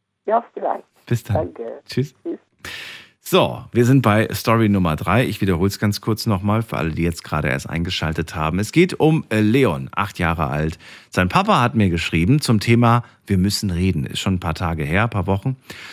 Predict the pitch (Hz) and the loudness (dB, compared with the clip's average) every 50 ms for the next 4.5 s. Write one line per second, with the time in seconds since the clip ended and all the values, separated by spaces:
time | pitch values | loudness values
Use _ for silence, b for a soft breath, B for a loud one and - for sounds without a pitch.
0 | B B B B - 123 131 90 107 131 135 113 113 - - 127 135 139 - - | B B B B 2 2 4 4 4 2 2 2 0 2 2 4 4 4 2 0
1 | 110 104 - - 101 98 104 101 92 95 87 - 95 95 - 95 87 - 87 87 | -2 0 0 0 0 2 2 0 0 -2 -2 -2 -2 0 0 -2 0 2 2 2
2 | 87 87 87 90 87 82 82 82 80 - 82 78 - - 87 87 87 - - 107 | 2 0 0 0 0 0 0 -2 -2 -4 -6 -6 -2 -2 -2 -2 -2 -4 -2 2
3 | 117 131 127 - - _ - 92 101 95 113 113 107 - - 117 120 123 117 117 | 2 2 2 0 -8 _ -2 0 2 2 2 2 0 0 0 0 0 2 2 2
4 | 113 110 104 - - - 90 90 95 107 | 0 0 0 -4 -4 -4 -2 0 2 0